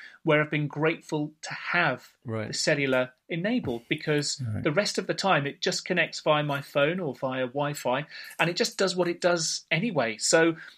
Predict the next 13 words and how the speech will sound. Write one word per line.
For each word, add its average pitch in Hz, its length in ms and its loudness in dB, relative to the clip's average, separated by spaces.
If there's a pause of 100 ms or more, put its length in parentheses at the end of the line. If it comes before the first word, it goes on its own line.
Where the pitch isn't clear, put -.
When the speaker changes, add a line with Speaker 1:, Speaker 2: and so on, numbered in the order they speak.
(280)
Speaker 1:
I'm 190 160 0
not 247 160 0
entirely 247 500 0
sure, 175 800 2
um, 160 240 -2
a 180 80 4
month 196 340 0
or 175 140 4
so 165 280 2
in, 120 280 -2 (300)
that 151 120 4
I'll 156 280 6
be 151 560 0